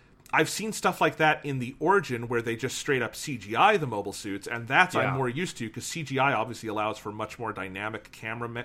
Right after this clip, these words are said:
Speaker 1: movements and pans and stuff. Um, there's stuff in this that reminded me of some of the shots in the, the new Dragon Ball Super movie, the Broly movie, in terms of how
Speaker 2: Uh-huh.
Speaker 1: fast there are movements. And of course, the Broly movie also uses C G I to do all of that.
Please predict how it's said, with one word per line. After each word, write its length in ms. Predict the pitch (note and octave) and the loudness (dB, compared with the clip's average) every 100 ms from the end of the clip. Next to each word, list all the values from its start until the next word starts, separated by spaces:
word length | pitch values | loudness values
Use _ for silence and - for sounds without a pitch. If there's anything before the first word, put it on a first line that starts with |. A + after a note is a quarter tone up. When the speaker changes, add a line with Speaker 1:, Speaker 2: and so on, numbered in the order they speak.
| - | -6
Speaker 1:
movements 420 | C3 A#2+ B2+ A#2 | -4 -4 -6 -8
and 140 | F#2+ | -12
pans 400 | - A#2 A#2+ C3+ | -8 -6 -4 -4
and 120 | D3 C#3+ | -6 -6
stuff. 360 | E3 E3 F3 - - - - - - | -2 -2 -4 -12 -20 -20 -20 -8 0
Um, 340 | B2+ A2+ A2 - - - - - | 0 0 -6 -12 -20 -20 -20 -12
there's 300 | A#2+ G#3+ D#4 | 0 2 2
stuff 300 | - F3 C#3+ | 4 4 4
in 160 | B2+ G#2+ | 0 -2
this 280 | B2+ A#3 A#3+ | 2 2 2
that 180 | D3+ B2+ | 2 2
reminded 400 | C3 B2+ C#3 B2+ | 2 2 2 0
me 120 | C3 | -2
of 100 | B2 | -2
some 180 | - C#3+ | -2 -2
of 60 | C3 | 0
the 80 | |
shots 400 | A#2+ - C3+ C#3 | 0 4 4 2
in 240 | - D3 B2 | -2 -6 -2
the, 240 | A#2 A2+ | 2 2
the 80 | A2+ | 2
new 160 | B2 C3+ | 0 2
Dragon 280 | C3+ B2+ C3+ | 4 4 4
Ball 160 | C3+ E3 | 2 0
Super 360 | - G3+ G3 | 0 2 2
movie, 260 | C3 F2+ E2 | 2 -2 -6
the 100 | G2+ | -6
Broly 400 | G#2+ D3+ G3 B2 | 2 4 4 0
movie, 440 | G2 F2 E2+ D2+ - - | -2 -4 -8 -10 -14 -8
in 140 | A#2+ | -6
terms 180 | B2+ C#3+ | -2 -2
of 80 | B2+ | -2
how 220 | A#2+ C#3+ | 2 2
Speaker 2:
Uh-huh. 240 | C3+ B2 B2+ | 2 -2 0
Speaker 1:
fast 400 | C#3 C3 D3 - | 4 4 4 4
there 100 | C#3 | 4
are 80 | |
movements. 480 | B2 C3+ D3 A3 - - - | 4 0 -2 -6 -8 -12 0
And 160 | D3 | 2
of 100 | D3 | 2
course, 200 | - D3 | 4 2
the 100 | C3+ | 4
Broly 240 | C#3+ G#3 F3 | 6 8 8
movie 220 | D3 C#3+ | 4 2
also 340 | D3+ G3 C#3+ | 2 4 2
uses 400 | A2 B2 A2+ A#2 | 2 0 -2 -2
C 140 | - A#2 | -4 -6
G 160 | G#2+ | -2
I 140 | G#2 G2 | -2 -2
to 100 | F#2+ | -4
do 160 | G2+ | -2
all 160 | G2 F2+ | -2 -2
of 80 | F2+ | -4
that. 260 | G2 F#2 | -4 -4